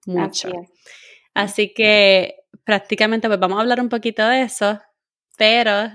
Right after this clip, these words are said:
Speaker 1: ella, ella tomó la pregunta para, para decirme todas esas hermosas palabras y gracias, Aline. Cuéntanos quién tú eres.
Speaker 2: Bueno, pues yo soy Aline Blaze. Yo vivo en Chihuahua, México.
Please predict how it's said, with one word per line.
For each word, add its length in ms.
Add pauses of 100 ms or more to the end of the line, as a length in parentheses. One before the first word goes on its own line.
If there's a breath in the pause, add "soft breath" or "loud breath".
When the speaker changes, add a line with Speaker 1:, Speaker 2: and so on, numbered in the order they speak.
(100)
Speaker 1:
ella, 440
ella 240
tomó 300
la 140
pregunta 500
para, 400
para 340
decirme 380
todas 240
esas 240
hermosas 400
palabras 600 (300 loud breath)
y 120
gracias, 400
Aline. 400
Cuéntanos 640 (180)
quién 220
tú 120
eres. 400 (600)
Speaker 2:
Bueno, 400
pues 260
yo 140
soy 380
Aline 500
Blaze. 560 (520 soft breath)
Yo 160
vivo 400
en 360
Chihuahua, 420
México. 720